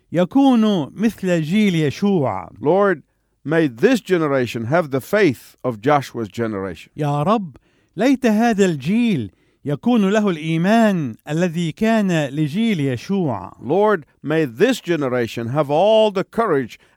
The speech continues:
Speaker 2: and the victories of Joshua's generation.
Speaker 1: يا رب، ليت هذا الجيل تكون له كل الشجاعة والانتصارات التي كانت لجيل يشوع.
Speaker 2: Joshua's generation could have asked, "You want me to do what?"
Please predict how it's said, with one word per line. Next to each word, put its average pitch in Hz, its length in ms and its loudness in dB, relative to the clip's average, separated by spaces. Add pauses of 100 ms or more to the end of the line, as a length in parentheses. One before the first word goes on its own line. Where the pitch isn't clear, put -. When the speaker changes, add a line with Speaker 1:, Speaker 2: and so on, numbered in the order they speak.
Speaker 2:
and 151 160 -2
the 131 60 0
victories 123 640 -2
of 113 160 -4
Joshua's 117 500 -2
generation. 101 600 -8
Speaker 1:
يا 147 240 0
رب، 180 320 -2 (300)
ليت 247 320 2
هذا 214 380 2
الجيل 180 640 0 (280)
تكون 214 440 0
له 208 480 2
كل 269 280 2
الشجاعة 202 720 -2
والانتصارات 180 1000 -2 (420)
التي 180 380 0
كانت 208 500 0 (100)
لجيل 165 440 -2
يشوع. 143 720 -2 (280)
Speaker 2:
Joshua's 160 500 0
generation 151 680 -2
could 160 200 -2
have 151 200 -2
asked, 175 520 0
"You 135 220 -4
want 139 260 0
me 127 80 -2
to 117 120 -6
do 107 160 -6
what?" 156 280 -2